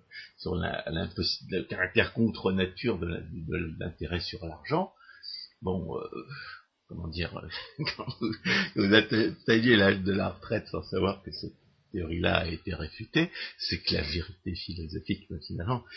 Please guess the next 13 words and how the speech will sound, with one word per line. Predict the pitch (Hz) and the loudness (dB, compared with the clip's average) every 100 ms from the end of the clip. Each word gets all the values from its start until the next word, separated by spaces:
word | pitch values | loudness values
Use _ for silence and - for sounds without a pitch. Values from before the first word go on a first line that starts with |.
| - - - | -16 -12 -4
vous | |
intéresse | 82 80 98 92 113 - | -4 -4 -2 2 2 -2
que | - | -10
secondairement. | - 92 87 95 95 98 80 85 90 _ - - - _ _ - | -10 -8 -6 -6 -2 -2 -2 -8 -10 _ -18 -14 -14 _ _ -12
Donc, | 80 98 104 - 92 | -2 2 0 2 6
euh, | 90 - - _ - | 6 4 -8 _ -4
la, | 85 - - - - _ - _ _ | 2 2 2 -6 -16 _ -20 _ _
l'historicisme, | 135 123 - 107 101 120 247 233 - - | 2 2 2 2 2 4 2 0 0 4
c'est | 196 | 6
le | 160 131 | 8 8
me-, | 117 120 - | 8 6 4
c'est | - 123 | 2 2
le, | 92 90 | 2 0